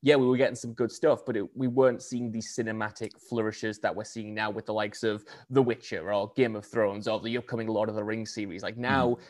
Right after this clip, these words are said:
Speaker 1: T V is at a place where, you know, it competes with movies from a production standpoint. And I just think that's allowed s-, video game, um, adaptations in particular, uh, a bit more life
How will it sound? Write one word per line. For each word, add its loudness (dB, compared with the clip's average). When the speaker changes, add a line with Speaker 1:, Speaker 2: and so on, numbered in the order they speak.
Speaker 1:
T 2
V 2
is 2
at 2
a -2
place 0
where, 2
you -6
know, 2
it 0
competes -4
with -2
movies -4
from -6
a 0
production -2
standpoint. -6
And -2
I -2
just -8
think -2
that's -4
allowed 2
s-, -12
video 4
game, -4
um, -2
adaptations -6
in -10
particular, -4
uh, 2
a -4
bit -4
more 4
life 0